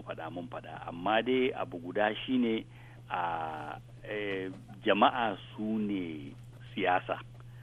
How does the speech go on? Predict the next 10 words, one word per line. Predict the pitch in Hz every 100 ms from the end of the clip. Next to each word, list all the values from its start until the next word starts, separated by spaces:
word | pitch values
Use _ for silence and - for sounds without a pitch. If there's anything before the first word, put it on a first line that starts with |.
| -
Siya-, | 135 131 175 160
siyasar | 143 151 175 147
Amurka | 143 139 127 101
tana | 120 110 95
da |
daɗi, | 87 92 - 113 98 90
Ladan. | 85 87 87 90 101
Daɗinta | 107 156 127 120 -
shi | 113
ne | 107